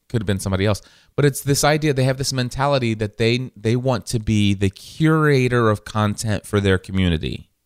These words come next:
The thing is, is that for me personally, as, as one who is following social media and Twitter for getting to know the individuals that I follow better,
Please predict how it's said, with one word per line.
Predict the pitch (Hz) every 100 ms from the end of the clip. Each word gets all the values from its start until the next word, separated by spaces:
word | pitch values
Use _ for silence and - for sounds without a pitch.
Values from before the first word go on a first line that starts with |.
| _ -
The | 135
thing | 139 185 180
is, | 190
is | 165 131
that | 131 123 - _ _ _
for | - 139 127
me | 131 170 226
personally, | 165 208 226 - 120 110
as, | 107 117 -
as | 113 113
one | 120 139 139
who | 135
is | 110 -
following | - 139 147 147 139 123 113 113
social | - - 139 - 123
media | 117 117 117
and | 98
Twitter | 98 127 110 104 104 _ _ _ _
for | - 135 123 110 104 - -
getting | 139 139
to | 131 120
know | 120 113 110 - _
the | 107 117
individuals | 127 123 113 110 104 -
that | 104
I | 95
follow | - 135 190 156
better, | 104 90 85